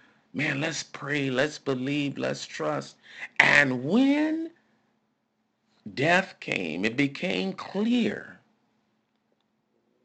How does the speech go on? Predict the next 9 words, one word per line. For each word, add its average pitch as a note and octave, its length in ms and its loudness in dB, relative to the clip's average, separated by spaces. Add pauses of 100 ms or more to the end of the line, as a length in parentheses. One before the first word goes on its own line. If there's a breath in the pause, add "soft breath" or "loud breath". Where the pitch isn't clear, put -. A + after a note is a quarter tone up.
(120)
that, C3+ 200 8
that D3+ 200 6
prayers, D3+ 560 -2
those C#3+ 280 6
prayers C#3 340 2
would A2+ 180 2
not A3 420 0
be F2+ 180 -2
answered. - 480 -8